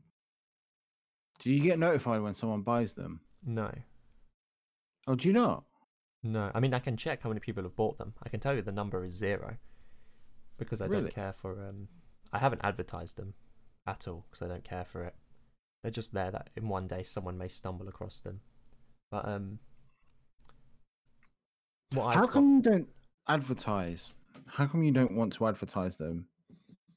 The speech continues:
Speaker 2: I don't know, I guess it's 'cause I feel like they're not good enough to be advertised.
Speaker 1: But you don't
Speaker 2: Yeah.
Speaker 1: know until you try.
Speaker 2: Yeah.
Speaker 1: I mean,
Speaker 2: I mean, I've had
Speaker 1: I
Speaker 2: feedback
Speaker 1: f-
Speaker 2: from people on them. They weren't
Speaker 1: Yeah, yeah,
Speaker 2: impressed,
Speaker 1: yeah.
Speaker 2: which is like, you know, mm, okay.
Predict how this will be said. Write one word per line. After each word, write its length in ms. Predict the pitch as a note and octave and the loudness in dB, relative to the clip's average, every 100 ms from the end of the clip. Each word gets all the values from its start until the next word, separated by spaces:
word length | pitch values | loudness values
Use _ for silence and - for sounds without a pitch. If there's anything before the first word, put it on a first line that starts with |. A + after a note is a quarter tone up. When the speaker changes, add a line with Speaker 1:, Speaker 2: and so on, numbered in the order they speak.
| - - - F3 | -20 -20 -12 -10
Speaker 2:
I 60 | |
don't 120 | G3 F#3+ | -6 -4
know, 40 | |
I 20 | |
guess 180 | F3 F#3+ | -4 -6
it's 100 | D3+ | -6
'cause 120 | F3+ | -4
I 60 | E3+ | -4
feel 180 | - E3 | -2 -2
like 140 | - | 0
they're 100 | C#3+ | -2
not 160 | D3 C#3 | -2 -4
good 160 | D3 | -4
enough 240 | C#3+ B2+ - | -2 -4 -6
to 80 | B2+ | -4
be 120 | C3 | -4
advertised. 680 | A2+ - - G#2 G2+ - - - - _ _ _ _ _ _ _ _ _ - | -4 -8 -8 -6 -6 -12 -20 -20 -20 _ _ _ _ _ _ _ _ _ 0
Speaker 1:
But 120 | A2+ | 2
you 60 | G#2+ | 4
don't 180 | G#2+ | 4
Speaker 2:
Yeah. 80 | A2+ | 4
Speaker 1:
know 60 | D3+ | 4
until 200 | B2+ F#2 | 4 0
you 40 | F2 | 0
try. 360 | B2+ C3+ F#2+ - _ _ _ _ _ _ _ _ _ _ - | 2 4 2 -2 _ _ _ _ _ _ _ _ _ _ -10
Speaker 2:
Yeah. 360 | D#3+ D#3+ D#3+ C#3+ - _ - | -6 -4 -6 -8 -16 _ 2
Speaker 1:
I 80 | B2+ | 6
mean, 540 | C#3+ C#3 C3+ C3 - - - - - - - _ | 8 10 10 8 4 -6 -20 -20 -20 -20 -20 _
Speaker 2:
I 60 | E3 | -2
mean, 120 | F#3 | 4
I've 60 | |
had 80 | C#3 | 6
Speaker 1:
I 180 | D3 C#3 | 8 8
Speaker 2:
feedback 280 | B2+ - - | 6 4 -4
Speaker 1:
f- 100 | - | -4
Speaker 2:
from 280 | C3 A#2+ A2+ | -4 -2 -2
people 400 | A#2+ A#2 A2+ G2+ | -4 -4 -6 -4
on 180 | G#2+ G2+ | -4 -6
them. 180 | - A#2 - - - - _ _ _ - | -10 -12 -16 -20 -20 -20 _ _ _ -2
They 140 | A#2+ | -2
weren't 220 | G#2 F2+ C3 | -2 -2 4
Speaker 1:
Yeah, 140 | D3 | 6
yeah, 60 | C#3+ | 8
Speaker 2:
impressed, 240 | B2 G#2 | 6 4
Speaker 1:
yeah. 100 | F#2 F2+ | 0 -4
Speaker 2:
which 220 | - - | -14 -14
is 160 | G2+ G2 | -14 -12
like, 260 | F2+ - - - - - | -12 -14 -20 -20 -20 -16
you 120 | - | -14
know, 160 | - - - - | -14 -16 -16 -14
mm, 200 | G2+ A2 | -14 -14
okay. 240 | - - | -14 -14